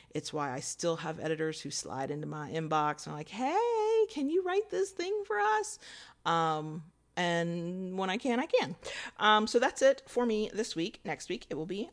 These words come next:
Molly sharing some knowledge. I don't remember what her topic is, so it will be a surprise for both of us.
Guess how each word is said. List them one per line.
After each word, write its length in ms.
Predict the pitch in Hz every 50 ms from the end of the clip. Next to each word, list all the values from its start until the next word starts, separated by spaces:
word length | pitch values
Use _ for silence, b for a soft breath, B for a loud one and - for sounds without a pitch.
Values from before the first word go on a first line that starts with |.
| -
Molly 640 | - 170 170 170 165 165 160 151 151 151 160 196 320
sharing 540 | - - - - 160 156 151 151 156 170 180 - - _
some 420 | _ - - 208 190 175 175 180 180
knowledge. 540 | 180 170 160 156 156 180 226 - - - - -
I 40 | -
don't 160 | - 165 - -
remember 260 | 165 165 160 156 160
what 140 | 156 151 -
her 100 | 240 262
topic 320 | - 254 247 - 147 -
is, 180 | 135 135 151 -
so 200 | - 165 156 -
it 80 | -
will 120 | 165 175 170
be 100 | 175 175
a 60 | 175
surprise 340 | - 240 254 240 247 269 277
for 80 | 330
both 180 | 311 262 233 175
of 60 | 180
us. 200 | 165 160 - -